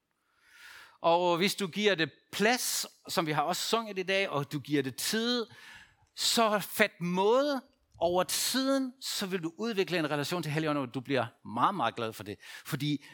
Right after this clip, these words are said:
hvad, det er jo det, det bedste, der kan ske for dig, at du har en personlig relation til Helligånden. Og bevidst om ham i din dagligdag.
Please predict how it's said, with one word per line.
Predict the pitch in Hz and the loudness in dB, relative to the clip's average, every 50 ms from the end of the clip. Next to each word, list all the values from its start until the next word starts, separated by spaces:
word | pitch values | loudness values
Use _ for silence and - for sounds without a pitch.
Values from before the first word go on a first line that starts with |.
| - - - _ | -20 -20 -20 _
hvad, | - 104 101 101 151 175 160 151 - | -16 -14 -6 -2 0 0 0 0 -2
det | - 143 - - | -8 -12 -6 -2
er | 175 | -2
jo | 151 | 0
det, | 151 151 160 151 - _ | 0 0 -4 -6 -4 _
det | 156 135 - | -6 -6 -2
bedste, | - 165 185 - - 190 | 0 0 0 2 0 -2
der | 147 | -2
kan | 127 143 | -2 -2
ske | 131 - - 175 185 | -2 0 -2 -2 -2
for | - 151 | -2 0
dig, | 123 123 131 - | 0 2 0 0
at | 139 - | -2 -6
du | 135 127 | -8 -4
har | 120 143 135 | -2 -2 -2
en | 120 | -4
personlig | - 117 107 143 139 120 107 | -4 -6 -6 -4 -4 -4 -4
relation | 110 113 107 123 120 123 | -4 -6 -6 -8 -8 -6
til | 156 | -6
Helligånden. | 151 220 240 - 95 - _ _ _ _ _ _ _ _ _ _ - | -6 -4 -6 -8 -10 -12 _ _ _ _ _ _ _ _ _ _ -10
Og | 151 120 104 | -10 -6 -4
bevidst | 139 135 117 110 117 170 226 - - - - | -4 -4 -4 -4 -4 -4 -4 -4 -4 -6 -10
om | 123 139 | -10 -6
ham | 131 123 143 151 - - | -4 -4 -4 -4 -6 -10
i | |
din | 120 127 123 | -10 -8 -6
dagligdag. | 117 123 123 123 120 - - - | -4 -4 -4 -6 -8 -14 -18 -18